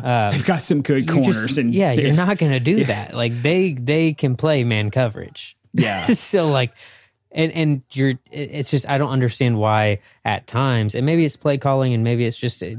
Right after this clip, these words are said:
Speaker 1: Baker thinking he can do more than he can. But, like, that's when he looks the worst. And then when they go to that quick three-step drop max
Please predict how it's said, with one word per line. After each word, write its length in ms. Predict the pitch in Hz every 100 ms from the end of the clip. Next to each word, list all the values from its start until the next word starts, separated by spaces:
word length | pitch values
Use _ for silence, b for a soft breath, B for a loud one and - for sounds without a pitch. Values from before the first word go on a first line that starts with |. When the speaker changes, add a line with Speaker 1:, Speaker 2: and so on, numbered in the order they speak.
| 123
Speaker 1:
Baker 540 | 120 120 117 117 110 - _
thinking 380 | - 110 110 104
he 120 | 113
can 160 | 110 101
do 240 | 107 101
more 240 | 98 98
than 120 | 95 92
he 100 | 90
can. 500 | - 104 104 101 - _ _ _ _
But, 140 | 117
like, 200 | 107 101
that's 280 | 104 139 -
when 120 | 127 110
he 140 | 120
looks 320 | 110 101 -
the 80 | 95
worst. 540 | 92 98 107 123 - - _ _ _ _ _ _
And 100 | 127
then 280 | 123 117 107
when 300 | 113 113 107 -
they 120 | 107 104
go 400 | 98 104 127 151
to 200 | - 104
that 340 | 98 95 - _ _ _ _ _ _ _ _
quick 520 | - - 135 - - _ _ _ _ _ _ _ _
three-step 600 | 117 131 135 - 131 -
drop 420 | 117 110 110 - _ _ _ _
max 680 | 107 101 101 113 - -